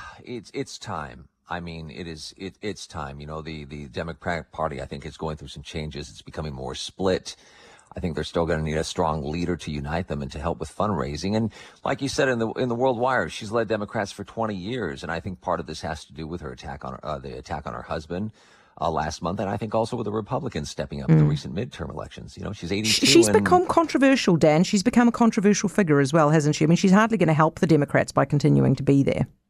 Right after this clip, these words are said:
Speaker 1: Well, I don't know. I mean, I, I, I'll say this for her. Like her or not, she's been able to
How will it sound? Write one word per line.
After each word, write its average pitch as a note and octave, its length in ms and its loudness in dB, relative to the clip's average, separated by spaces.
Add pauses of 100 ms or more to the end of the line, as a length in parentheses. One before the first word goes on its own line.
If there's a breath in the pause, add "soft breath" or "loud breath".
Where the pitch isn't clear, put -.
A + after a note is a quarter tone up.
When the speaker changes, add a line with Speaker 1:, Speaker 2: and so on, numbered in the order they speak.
(320)
Speaker 1:
Well, F#3 300 0
I E3+ 100 -2
don't G#3+ 220 2
know. G3 260 2
I C3 100 -2
mean, D#3 280 -4
I, A2 280 -6
I, A#2 200 -2
I'll C3+ 160 0
say F3+ 180 -4
this E3+ 220 -2
for B2+ 160 -4
her. G2 340 -2
Like A#2+ 380 -4
her D#3+ 180 -8
or A#2 260 -4
not, F#2 600 -6
she's F#2 320 -12
been G2 160 -8
able A2+ 400 -6
to G#2+ 640 -6